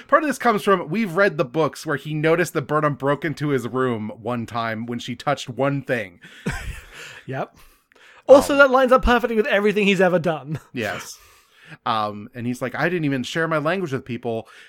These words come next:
Speaker 1: Uh, you need to be the executor of my will. You need to listen to all my logs." And she's like, "That would be very painful since we're friends." He's like, "Yes, I know, but that's why I asked you to do it."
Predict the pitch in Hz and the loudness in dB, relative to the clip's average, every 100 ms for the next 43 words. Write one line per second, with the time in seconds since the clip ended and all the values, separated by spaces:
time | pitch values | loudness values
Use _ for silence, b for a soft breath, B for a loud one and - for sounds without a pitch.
0 | b 110 113 113 147 196 180 147 139 156 | b -6 -4 -4 -4 -2 -2 -4 -4 -2
1 | 147 143 135 120 107 156 143 131 139 131 | 0 0 0 -4 -2 -2 0 -2 0 2
2 | 135 131 135 139 135 139 127 127 139 165 | 2 2 0 -2 -2 -4 -4 -4 -2 0
3 | 160 139 131 127 113 120 131 135 131 160 | 0 2 2 0 -4 -8 -6 -8 -2 0
4 | 135 127 139 123 151 143 139 123 131 - | 0 -2 -2 -2 -6 -6 -6 -8 -8 -8
5 | 127 - 170 165 143 139 151 185 196 - | -8 -4 -4 -2 -4 -6 -6 -2 -2 -2
6 | 175 185 226 151 147 147 190 - 190 185 | -4 0 0 0 -2 -2 -2 0 2 4
7 | 185 180 180 165 160 240 151 | 4 0 -4 -10 -6 -4 -4